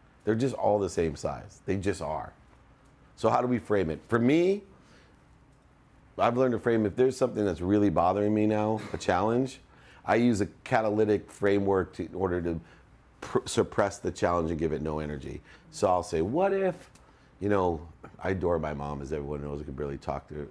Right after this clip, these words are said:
about her without crying. She's done so much for me. What if this problem, someone told me,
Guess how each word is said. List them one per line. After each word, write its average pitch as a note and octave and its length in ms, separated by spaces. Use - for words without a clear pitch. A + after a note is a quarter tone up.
about D2 260
her D2 80
without C#2 280
crying. C#2+ 560
She's C#2 160
done C#2+ 200
so D#2 140
much C#2+ 200
for D2+ 80
me. D2+ 200
What B2 240
if G3 180
this B2 220
problem, B2 560
someone A2 340
told A2 280
me, C#3 320